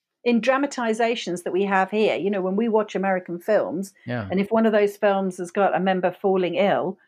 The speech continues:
Speaker 1: your people are terrified
Speaker 2: Terrified.
Speaker 1: of being ill. And literally, you know, you can have a husband or a wife or a mother or a father knowing that the whole family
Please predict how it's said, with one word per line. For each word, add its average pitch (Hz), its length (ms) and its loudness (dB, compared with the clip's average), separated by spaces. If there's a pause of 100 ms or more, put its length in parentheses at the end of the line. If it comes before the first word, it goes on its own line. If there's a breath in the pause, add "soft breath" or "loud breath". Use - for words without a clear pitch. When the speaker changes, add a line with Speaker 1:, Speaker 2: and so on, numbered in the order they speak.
(280)
Speaker 1:
your 285 220 2
people 359 460 -4
are 226 120 -6 (100)
terrified 190 1080 0 (600)
Speaker 2:
Terrified. 104 480 2
Speaker 1:
of - 60 -2
being 196 120 4
ill. 165 340 0 (180)
And 233 360 4 (440)
literally, 214 1000 0 (340)
you 233 120 2
know, 226 100 2
you 220 200 0
can 233 180 0
have 220 220 0
a 208 60 2
husband 254 440 0
or 214 140 2
a 202 140 2
wife 240 640 0 (480 soft breath)
or 196 180 4
a 190 60 4
mother 240 300 2
or 214 180 2
a 208 60 -2
father 233 760 -2
knowing 220 640 2
that 208 200 -2
the - 60 -2
whole 220 380 0
family 180 800 -2